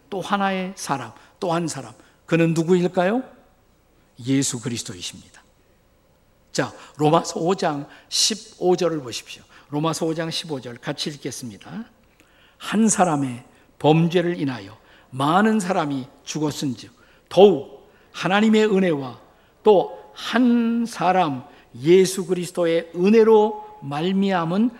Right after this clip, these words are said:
선물은 많은 사람에게 넘쳤느니라."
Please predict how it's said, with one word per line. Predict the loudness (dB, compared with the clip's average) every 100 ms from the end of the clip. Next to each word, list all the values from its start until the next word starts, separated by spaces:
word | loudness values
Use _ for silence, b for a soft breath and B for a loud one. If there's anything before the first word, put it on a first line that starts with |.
| B
선물은 | -12 0 4 6 4 2 -2 -4 B B B B
많은 | -8 -4 0 2 4 4 2
사람에게 | -2 -4 -4 -6 -8 -8
넘쳤느니라." | -8 -6 -8 -8 -12 -16 -20